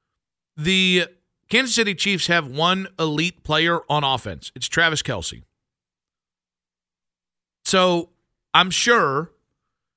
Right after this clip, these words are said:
that they'd love to have a Tyreek Hill. They just traded Tyreek Hill. So should the Browns just trade for a bunch of no-name wide receivers? Wow, but the Chiefs are doing it.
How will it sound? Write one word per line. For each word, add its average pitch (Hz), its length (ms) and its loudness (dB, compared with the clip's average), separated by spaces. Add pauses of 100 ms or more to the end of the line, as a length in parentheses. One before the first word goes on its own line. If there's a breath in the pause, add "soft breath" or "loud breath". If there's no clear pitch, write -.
(160)
that 160 100 0
they'd 190 180 4
love 185 240 2
to 180 100 2
have 180 140 4
a 180 60 0
Tyreek 175 300 2
Hill. 196 120 -4
They 190 120 0
just 226 180 -4
traded 220 360 0
Tyreek 196 380 0
Hill. 202 320 -6 (500)
So 196 200 2
should 196 180 0
the 175 80 -4
Browns 175 480 2
just 175 220 -6
trade 180 320 0
for 170 100 -2
a 160 60 -2
bunch 156 260 0
of 139 80 -6
no-name 156 500 0
wide 143 220 0
receivers? 139 640 -4 (920)
Wow, 208 260 4
but 151 220 -2
the 151 80 -12
Chiefs 226 360 0
are 190 60 2
doing 143 280 0
it. 170 140 -2